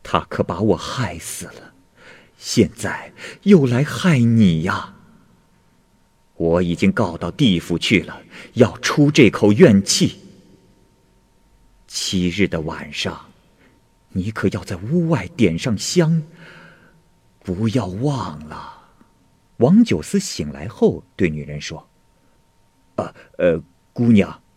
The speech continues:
我病得很重，恐怕不久就要死了。哎，有人劝我不要再有房事。”那女人说：“哎呀，公子，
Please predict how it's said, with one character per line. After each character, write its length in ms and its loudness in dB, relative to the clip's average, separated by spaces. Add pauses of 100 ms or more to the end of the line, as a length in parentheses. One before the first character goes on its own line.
(520)
我 120 -6
病 240 0
得 80 -4
很 260 -10
重， 200 -4 (560)
恐 240 -2
怕 400 -8 (600)
不 200 0
久 200 -6
就 200 0
要 120 0
死 260 -10 (120)
了。 180 -8 (680)
哎， 80 0
有 200 2
人 160 4
劝 260 0
我 240 -4 (300)
不 220 0
要 180 4
再 200 -2
有 120 -6
房 320 -6
事。” 240 -2 (1600)
那 120 4
女 160 0
人 160 -8
说 300 -8 (920)
：“哎 220 -6 (160)
呀， 240 -16
公 300 0
子， 460 -6